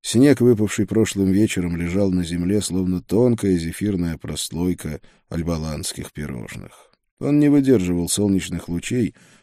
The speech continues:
подтаивал и по краям становился рыхлым и пористым.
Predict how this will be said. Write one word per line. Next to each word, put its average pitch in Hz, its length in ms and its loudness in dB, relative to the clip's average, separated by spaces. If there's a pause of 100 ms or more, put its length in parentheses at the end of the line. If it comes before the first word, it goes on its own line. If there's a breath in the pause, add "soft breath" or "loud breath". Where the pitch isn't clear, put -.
(100)
подтаивал 101 840 4 (340 soft breath)
и 98 100 2
по 117 120 2
краям 131 420 4
становился 110 680 2
рыхлым 98 600 0
и - 20 -2
пористым. - 840 -12